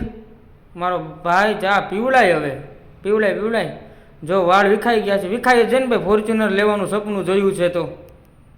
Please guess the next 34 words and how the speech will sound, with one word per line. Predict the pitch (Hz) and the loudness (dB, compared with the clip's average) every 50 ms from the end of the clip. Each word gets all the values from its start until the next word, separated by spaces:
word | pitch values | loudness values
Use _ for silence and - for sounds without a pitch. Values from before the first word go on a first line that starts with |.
| - _ - - - - - | -20 _ -20 -20 -20 -10 -2
એ | 180 175 180 175 | 2 2 4 4
હવે | 160 160 170 180 185 180 | 4 2 2 2 2 2
તો | 180 170 156 | 0 -2 -4
જ્યાં | 147 156 175 180 185 185 190 180 | -2 -2 0 0 2 2 0 0
જોઉં | 151 170 180 185 185 180 | 0 0 0 0 -2 -2
ને | 156 139 127 127 123 120 - - - - - - - - | -4 -6 -8 -10 -14 -16 -20 -20 -20 -20 -20 -20 -14 -10
ને | 156 160 165 | -6 -6 -4
મને | 165 165 170 160 151 | -4 -4 -4 -6 -6
ફોર્ચ્યુનર | 151 - 147 165 175 175 170 170 175 160 151 151 160 156 147 | -4 -2 0 0 0 0 0 -4 -4 -2 -2 -2 -2 -2 -2
જ | 131 | -2
દેખાય | 131 139 139 139 139 127 123 117 | -4 -6 -6 -6 -6 -10 -10 -12
છે. | - - - - - - - - - - - - - - - - - - | -14 -18 -20 -20 -20 -20 -20 -20 -20 -20 -20 -20 -20 -20 -20 -20 -14 -6
ગમે | 160 196 220 226 214 | -2 -2 0 2 2
એ | 196 | 2
ગાડી | 170 170 185 185 180 165 147 | 4 4 2 2 2 0 -2
જોઉં, | 139 143 127 | -4 -4 -2
ફંટી | - - 185 196 220 220 196 220 220 | 0 0 0 2 0 0 0 0 0
જોઉં | 208 220 220 214 165 | 2 0 0 0 -2
ને | 143 127 127 - - - - - - _ - | -4 -8 -10 -14 -20 -20 -20 -20 -20 _ -10
ન્યાય | 143 147 170 185 196 208 | -6 -4 -2 0 0 0
મને | 196 190 190 190 180 | 0 -2 -2 -2 -2
ફોર્ચ્યુનર | - - 165 185 196 196 190 196 190 180 175 180 175 147 | -2 0 0 0 0 -2 -2 -2 -4 -2 0 0 0 -2
જ | 131 | -2
દેખાય | 127 131 139 131 - 123 113 113 | -4 -4 -6 -6 -6 -10 -12 -14
છે. | - - - - - - - - - - - - - - - | -16 -20 -20 -20 -20 -20 -20 -20 -20 -20 -20 -20 -20 -14 -8
હવે | 143 160 175 175 | -4 -4 -2 -2
તો | 156 156 | -4 -6
બસ | 147 151 165 196 202 196 175 143 | -6 0 4 4 4 4 4 2
જલ્દી | 147 180 190 196 190 175 143 | 0 0 0 0 0 -2 0
શોરૂમે | 151 180 190 185 190 190 180 | 0 0 0 0 0 -2 -2
ભૂગીને | 156 139 147 175 180 180 151 135 | -4 -4 -4 -4 -4 -4 -4 -2
લઈ | 131 135 156 185 190 | 0 2 2 4 4
લઉં | 196 202 196 190 170 | 4 2 0 0 -2
ને | 143 131 | -4 -6